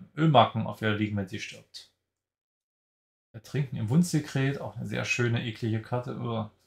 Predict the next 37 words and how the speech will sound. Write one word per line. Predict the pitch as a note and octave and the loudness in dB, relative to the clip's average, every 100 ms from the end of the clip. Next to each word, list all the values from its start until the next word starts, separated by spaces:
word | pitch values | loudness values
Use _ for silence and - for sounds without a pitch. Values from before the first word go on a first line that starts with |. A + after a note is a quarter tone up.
| _ _ - | _ _ -8
eine | A#2 | -6
Kreatur | - A#2+ B2 B2+ | 0 2 4 2
deiner | B2 A#2 | 2 6
Wahl, | A#2 A#2 A2 - | 8 8 4 -2
minus | A#2+ A2+ | -4 -4
vier, | - B2 | -4 -4
minus | A#2 A2 - | -2 -4 -6
vier | A#2+ | -8
bis | A#2 | -8
zum | A#2 | -10
Ende | A#2 A2+ | -8 -8
des | - | -4
Zuges. | G3 D#3 G#2 - - F3 | -2 -2 -2 -4 -10 -8
Und | C#3+ E3+ - | -2 -2 -2
Wucherung. | F3 D#3 A2+ G#2 G2 F#2 _ _ _ _ _ _ _ _ _ _ _ _ _ _ | -2 0 2 0 -2 -8 _ _ _ _ _ _ _ _ _ _ _ _ _ _
Und | - F3 - | -2 0 0
Klissa, | - E3+ F#3 D#3+ D3+ C#3+ C#3 | 2 6 8 10 12 12 10
die | C#3 | 6
Sonnentöterin, | A#2 B2+ D3 C3 C#3+ B2+ B2 A#2+ A#2 A2+ A2+ | 8 8 8 4 2 4 4 6 6 4 2
legendäre | B2+ A#2+ B2 B2 | 2 4 4 2
Kreatur, | - A2 - A#2+ A2+ A2+ | 2 0 2 2 6 4
Phyrexianer, | A#2 B2+ A2 - A2+ A#2 A2+ | 2 -2 -2 2 4 4 2
Zombie, | - B2 A2 A2+ | 2 0 2 0
Elf. | A#2 A#2+ C3 - - _ _ _ _ _ | 2 4 2 0 -14 _ _ _ _ _
Erstschlag, | C3 D3+ D#3 - - B2+ C3 B2+ | 4 4 4 -2 2 8 8 6
Todesberührung, | - C#3+ A2+ B2 B2 C3 | 0 -4 -2 -2 0 0
immer | C3 B2 | 2 2
wenn | A#2+ B2 - | 2 -2 -6
Klissa, | C3 C3 - B2+ A#2 | -4 -2 0 0 0
die | A2+ | 0
Sonnentöterin, | A#2 A#2 A2+ A2+ A2 G#2 G#2+ G#2+ | 2 0 -2 -4 -2 0 0 -2
einem | A#2+ A2+ | -4 -4
Spieler | G#2+ A2+ A2+ | -4 -4 4
Kampfschaden | F#3 G#3+ D#3 D3+ | 4 8 6 6
zufügt, | D3 - C3 | 0 -4 -8
bestimme | B2+ - A#2+ A#2+ | -6 -4 -2 2
eines. | A2 G#2 G#2+ - - | 2 0 -6 -14 -16